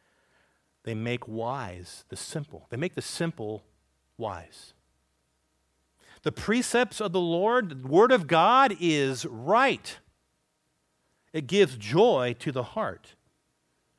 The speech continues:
The commands of the Lord are radiant. Think about that. The word of God is radiant. It gives light to the eyes, right?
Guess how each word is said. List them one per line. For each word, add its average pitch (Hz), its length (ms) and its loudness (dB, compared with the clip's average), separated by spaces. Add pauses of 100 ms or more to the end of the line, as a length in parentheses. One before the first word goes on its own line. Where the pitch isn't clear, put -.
(580)
The 151 100 -2
commands 185 760 2
of 196 240 0
the 196 80 2
Lord 196 480 2
are 165 200 0
radiant. 147 500 0 (160)
Think 240 140 0
about 214 80 4
that. 147 140 -2 (120)
The 175 100 2
word 208 520 2
of 139 220 -4
God 233 580 2 (160)
is 147 260 -2
radiant. 143 1080 -2 (340)
It 147 160 -10
gives 135 300 -4
light 170 640 -2 (220)
to 180 160 -10
the 156 160 -6
eyes, 87 560 -16 (600)
right? 202 240 -8